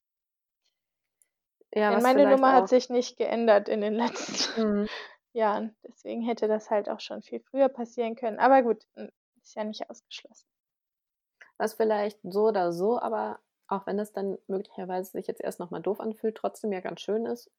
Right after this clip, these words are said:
Speaker 1: ist so, dass du vielleicht dadurch rückblickend auch die Möglichkeit hast, das für dich noch ein bisschen anders zu betrachten. Mhm. Könnte ich mir vorstellen, oder? So 'ne Idee von: „Okay, das habe ich jetzt auch noch mal gemacht und wenn sich daraus jetzt wirklich nichts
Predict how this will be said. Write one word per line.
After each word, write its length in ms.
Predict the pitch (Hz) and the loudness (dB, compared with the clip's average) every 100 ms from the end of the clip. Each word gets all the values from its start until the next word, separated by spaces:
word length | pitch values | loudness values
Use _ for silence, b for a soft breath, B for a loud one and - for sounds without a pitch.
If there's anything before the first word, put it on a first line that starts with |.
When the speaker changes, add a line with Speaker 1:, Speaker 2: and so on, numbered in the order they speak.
| _ | _
Speaker 1:
ist 240 | - 208 | -6 -4
so, 320 | 185 190 180 - _ | -2 0 -2 -6 _
dass 160 | 190 - | -10 -8
du 80 | 190 | -12
vielleicht 320 | - 190 - | -6 -6 -4
dadurch 280 | 185 180 196 | -4 -4 -4
rückblickend 480 | 190 - - 185 - | -4 -4 -6 -4 -8
auch 100 | 175 | -6
die 100 | 175 | -6
Möglichkeit 520 | 175 185 - 185 - | -6 -10 -10 -10 -8
hast, 160 | 175 - | -8 -8
das 140 | 175 | -8
für 100 | - | -8
dich 180 | 170 175 | -8 -8
noch 120 | 175 | -10
ein 120 | 170 170 | -8 -10
bisschen 240 | 170 - | -10 -10
anders 320 | - - - | -8 -8 -10
zu 80 | 190 | -12
betrachten. 560 | 175 - 180 - 196 - _ _ _ _ _ _ _ _ _ _ _ _ 202 | -12 -8 -10 -10 -20 -20 _ _ _ _ _ _ _ _ _ _ _ _ -6
Mhm. 340 | 196 180 180 - _ _ _ _ _ _ _ _ _ _ _ _ _ _ - | -4 -6 -8 -14 _ _ _ _ _ _ _ _ _ _ _ _ _ _ -8
Könnte 160 | 190 175 | -6 -4
ich 40 | 175 | -8
mir 80 | |
vorstellen, 480 | 175 175 - 170 - | -6 -6 -4 -8 -6
oder? 240 | 185 214 226 | -6 -6 -6
So 120 | 180 | -4
'ne 120 | 185 | -4
Idee 220 | 165 185 | -2 -4
von: 320 | 196 185 180 - | -4 -8 -10 -6
„Okay, 320 | - 185 175 | -4 -4 -4
das 160 | - | -10
habe 100 | 180 | -10
ich 80 | 190 | -8
jetzt 160 | - - | -6 -2
auch 80 | 226 | -2
noch 140 | 220 | -2
mal 180 | 220 214 | -6 -6
gemacht 380 | 220 226 - - | -4 -6 -8 -8
und 260 | 196 190 | -6 -4
wenn 180 | 175 180 | -4 -4
sich 100 | 185 | -4
daraus 240 | 175 180 - | -4 -4 -6
jetzt 120 | - | -8
wirklich 260 | 180 190 180 | -8 -6 -8
nichts 260 | 185 _ | -8 _